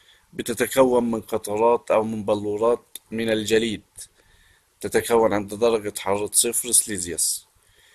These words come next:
وهي غيوم خفيفة وليس لها حواف محددة. اتنين، غيوم ركامية.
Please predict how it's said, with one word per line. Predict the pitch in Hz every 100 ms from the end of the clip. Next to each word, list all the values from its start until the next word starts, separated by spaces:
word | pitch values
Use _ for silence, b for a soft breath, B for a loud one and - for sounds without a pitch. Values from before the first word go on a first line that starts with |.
| b b b _ _ - - - - _ _ - -
وهي | 120 135 131
غيوم | 120 127 131 120 - -
خفيفة | - 117 - 120 - 113 - _ _ -
وليس | 107 107 113 -
لها | 107 110 104
حواف | - 98 101 104 101 - - _ _ _ _
محددة. | - 98 117 101 87 - _ _ _ _ _ _ _ _ _ _ _ _ _ -
اتنين، | - 123 131 135 - - -
غيوم | 107 113 117 120 110
ركامية. | 107 110 104 87 78